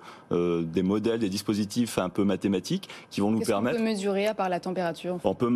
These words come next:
Speaker 1: on peut optimiser par exemple le trajet, euh, des camions qui vont livrer nos clients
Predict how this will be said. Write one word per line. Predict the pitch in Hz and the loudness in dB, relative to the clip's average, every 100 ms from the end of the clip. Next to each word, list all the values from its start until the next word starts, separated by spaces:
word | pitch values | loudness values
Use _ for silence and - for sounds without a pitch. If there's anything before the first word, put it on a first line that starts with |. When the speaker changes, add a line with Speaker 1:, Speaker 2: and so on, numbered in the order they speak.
| 107 | 2
Speaker 1:
on | 101 | 2
peut | 107 | 0
optimiser | 104 - 104 107 | 0 2 2 4
par | 123 110 | 2 0
exemple | 113 113 | 0 0
le | 104 | -2
trajet, | - 110 107 117 117 | 2 0 2 2 2
euh, | 95 92 92 | 2 2 0
des | 78 98 | 0 0
camions | 120 107 110 120 127 | 2 2 2 2 -2
qui | 104 - 95 | -2 -2 0
vont | 101 | 0
livrer | 101 98 95 | 0 0 0
nos | 95 | 0
clients | - 101 123 165 | -2 0 2 2